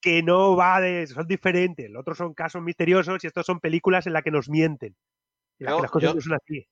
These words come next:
Speaker 2: yo te lo digo, ¿eh? Yo le ponía un nombre a la sección tipo eso, misterios engañosos, mentira, mentiras
Speaker 1: <laughs>
Speaker 2: misteriosas. Mentiras misteriosas me gusta más. Y ya sí, ya ca-, la hacía siempre la misma.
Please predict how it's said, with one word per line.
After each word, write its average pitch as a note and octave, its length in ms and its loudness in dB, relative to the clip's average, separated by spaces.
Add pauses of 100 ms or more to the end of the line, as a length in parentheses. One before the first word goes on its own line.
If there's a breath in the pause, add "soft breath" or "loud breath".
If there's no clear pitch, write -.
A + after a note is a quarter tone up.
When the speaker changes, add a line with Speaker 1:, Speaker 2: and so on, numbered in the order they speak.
(400)
Speaker 2:
yo C#3 120 -2
te E3 80 2
lo D#3 100 4
digo, D3+ 220 2
¿eh? D3 80 2
Yo C#3 100 -2
le D3 80 2
ponía D#3 240 -2
un D#3 80 -4
nombre D3 340 2
a C#3 40 4
la C3+ 80 4
sección C3+ 380 -4
tipo B2+ 600 0 (400 soft breath)
eso, D3+ 300 0
misterios C3+ 400 0
engañosos, C3+ 840 2
mentira, C3+ 560 2 (260 soft breath)
mentiras D3 380 2
Speaker 1:
<laughs> - 0 -
Speaker 2:
misteriosas. D3 640 2
Mentiras D3 340 0
misteriosas D#3+ 440 -2
me B2+ 80 -2
gusta C3+ 260 -2
más. A#2+ 240 -2 (380 soft breath)
Y A#2 80 -12
ya C#3+ 180 4
sí, F3 140 -2
ya D#3+ 140 4
ca-, D3+ 320 0
la C#3+ 100 0
hacía - 240 -2
siempre D3 260 -6
la B2 80 4
misma. G#2+ 360 -8